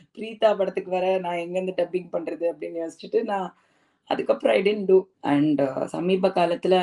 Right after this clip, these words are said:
I think அம்மா டெத்துக்கு அப்புறம் நானும் பார்க்கல. நிறைய வாட்டி நான் போய் பார்க்கணும், பேசணும்னு நினைச்சிருக்கேன்.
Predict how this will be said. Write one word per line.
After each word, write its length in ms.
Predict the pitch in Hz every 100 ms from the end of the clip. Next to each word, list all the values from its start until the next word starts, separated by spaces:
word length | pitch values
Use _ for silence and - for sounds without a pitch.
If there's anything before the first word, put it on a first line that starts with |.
| 170 156
I 120 | 147
think 180 | 143 156
அம்மா 280 | 147 143 175
டெத்துக்கு 300 | 170 156 156
அப்புறம் 300 | 147 - 160
நானும் 320 | 143 151 151 139
பார்க்கல. 260 | 143 151
நிறைய 320 | 139 139 151 185
வாட்டி 240 | 165 175
நான் 140 | 165
போய் 200 | - 160 -
பார்க்கணும், 520 | 147 151 160 151 175 _ _ _ _ -
பேசணும்னு 480 | 170 185 208 202 185
நினைச்சிருக்கேன். 520 | 156 143 147 147